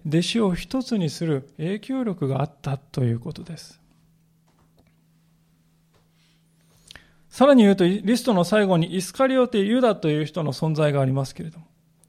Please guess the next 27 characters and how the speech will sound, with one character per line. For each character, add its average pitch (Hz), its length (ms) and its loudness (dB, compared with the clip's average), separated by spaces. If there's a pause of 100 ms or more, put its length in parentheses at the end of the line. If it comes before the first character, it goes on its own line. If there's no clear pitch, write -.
(720)
彼 254 280 0
こ 233 140 -2
そ 196 140 -2
は 160 80 6
イ 151 100 2
エ 180 80 0
ス 175 80 -8
様 160 200 0
を 139 80 2
十 151 240 -2
字 151 100 -6
架 156 140 -4
に 143 100 -6
送 160 300 -8
り 220 80 -8
込 226 160 -10
む 180 140 -6
こ 156 140 -6
と 151 120 -4
に 123 140 0
な 135 180 -2
る 123 180 -6
張 175 300 -4
本 208 260 -4
人 120 220 0
で 117 100 -12
す。 - 160 -20